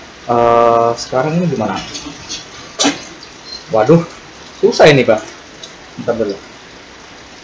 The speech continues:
Kita butuh bawa batu itu ke sini supaya itu bisa terbuka. Berarti, eh, oh iya, ini benar, batu ini kita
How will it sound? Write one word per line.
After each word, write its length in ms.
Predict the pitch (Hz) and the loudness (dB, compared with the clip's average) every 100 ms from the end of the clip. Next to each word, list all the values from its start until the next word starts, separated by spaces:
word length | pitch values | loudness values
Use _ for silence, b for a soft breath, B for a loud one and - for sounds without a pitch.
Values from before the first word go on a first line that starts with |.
| - | -6
Kita 240 | 135 185 165 | 0 2 2
butuh 240 | 139 - | 2 0
bawa 180 | 165 - | 2 4
batu 160 | 131 143 | 4 4
itu 160 | 160 175 | 2 0
ke 80 | |
sini 560 | 180 127 113 110 117 165 | -2 -2 -2 -4 -2 -2
supaya 960 | 151 - 101 95 98 101 147 196 196 196 | -2 -2 -2 0 -2 -2 0 -2 -2 -4
itu 160 | 170 151 160 | -2 -2 0
bisa 240 | 143 123 | 0 0
terbuka. 480 | 120 135 - 113 - - - - - - - - - - - - - - - - | 0 -4 -2 -6 -6 -12 -20 -20 -20 -20 -20 -20 -20 -20 -20 -20 -20 -20 -20 -10
Berarti, 800 | 107 151 233 233 - 104 107 135 170 - - - - - - - - - - - - - - - | 0 4 4 2 -6 -6 -4 -2 -4 -8 -20 -20 -20 -20 -20 -20 -20 -20 -20 -20 -20 -20 -16 -6
eh, 1080 | 110 110 107 107 107 107 107 107 107 107 107 107 - - - - - - - - - - - - - - - - | -4 -2 0 0 0 -2 -4 -4 -4 -4 -6 -8 -16 -20 -20 -20 -20 -20 -20 -20 -20 -20 -20 -20 -20 -20 -12 2
oh 180 | 170 180 127 | 6 6 6
iya, 240 | 139 135 | 6 4
ini 160 | 110 113 | 2 0
benar, 320 | 110 107 104 | -2 -2 -4
batu 320 | 104 - 113 | -6 -6 -6
ini 80 | 110 107 | -6 -8
kita 160 | 107 | -8